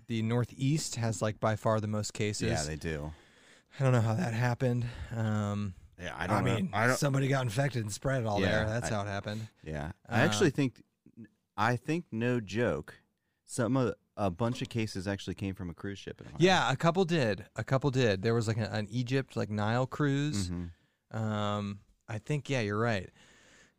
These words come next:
Speaker 1: But good to hear from him. He's taking this seriously.
Speaker 2: Yeah, it's,
Speaker 1: Um,
Speaker 2: we, we gotta keep checking in on all of our YouTube friends, make sure they're all doing okay.
Speaker 1: I know. We, we've got a couple minutes until the, we, we check in on David, David effing Gray.
Speaker 2: <laughs>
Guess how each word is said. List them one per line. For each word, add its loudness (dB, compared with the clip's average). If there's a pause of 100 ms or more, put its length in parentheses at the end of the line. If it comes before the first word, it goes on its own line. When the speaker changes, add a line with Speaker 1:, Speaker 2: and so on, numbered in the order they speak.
(120)
Speaker 1:
But 0
good 6
to 2
hear 4
from 2
him. 4
He's 6
taking 4
this 2
seriously. 0
Speaker 2:
Yeah, 6
it's, 2
Speaker 1:
Um, 4
Speaker 2:
we, 2
we 2
gotta 6
keep -4
checking 2
in 4
on 2
all 4
of 2
our 2
YouTube -2
friends, -4
make -4
sure -6
they're -2
all -2
doing -4
okay. -4
Speaker 1:
I -4
know. -2
We, -2
we've -2
got 4
a 0
couple 2
minutes 0
until 0
the, -4
we, -2
we -2
check -2
in 2
on 0
David, 0 (200)
David 4
effing 0
Gray. 6
Speaker 2:
<laughs> 2